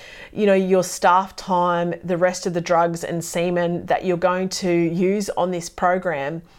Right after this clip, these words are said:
if your cow is cycled early, it means that the potential that she's cycled before your fixed time window, and therefore, you know, you're actually running the risk because you've reused a device rather than actually making sure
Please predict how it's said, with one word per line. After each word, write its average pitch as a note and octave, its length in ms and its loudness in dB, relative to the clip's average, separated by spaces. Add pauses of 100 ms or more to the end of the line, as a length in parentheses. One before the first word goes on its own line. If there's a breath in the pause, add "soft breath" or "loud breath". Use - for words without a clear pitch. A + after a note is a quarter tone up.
(520 loud breath)
if G#3+ 200 0
your A3 120 4
cow A3 340 0
is G3 80 -2
cycled G3 460 2
early, F3+ 320 4
it - 160 -10
means F3 220 -2
that - 140 -4
the E3+ 120 -4
potential F#3 400 -4
that C#3+ 80 -2
she's F3 200 -4
cycled F#3 480 2
before F#3+ 380 0
your F#3 140 0
fixed G3+ 340 -2
time B3+ 480 0
window, C4+ 580 4
and G3 220 0
therefore, F#3+ 720 4
you F#3+ 100 0
know, F#3 100 2
you're F#3 300 2
actually F#3 380 0
running F3+ 260 0
the F3 100 -2
risk F3+ 440 -4
because F3+ 580 0
you've F3 160 -2
reused F#3 540 0
a F#3+ 40 0
device F3 520 0
rather F3 280 2
than F3 220 0
actually E3+ 440 -6
making E3 340 -4
sure F3+ 420 2